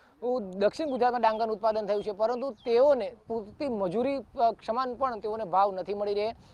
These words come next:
વેપારીઓની આ રિંગ સામે તેઓ મજબૂર બની રહ્યા છે અને તેઓ સરકાર પક્ષ પાસે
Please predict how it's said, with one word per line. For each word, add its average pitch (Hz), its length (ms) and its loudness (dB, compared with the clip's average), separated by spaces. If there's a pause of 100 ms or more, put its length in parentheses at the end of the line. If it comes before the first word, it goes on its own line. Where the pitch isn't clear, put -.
(180)
વેપારીઓની 269 580 2
આ 240 180 2
રિંગ 240 200 -2
સામે 240 300 -2
તેઓ 226 220 0
મજબૂર 202 380 -4
બની 226 180 0
રહ્યા 233 180 0
છે 269 100 -4
અને 269 120 -4
તેઓ 233 180 -4
સરકાર 226 380 -2
પક્ષ 240 240 -6
પાસે 226 280 -2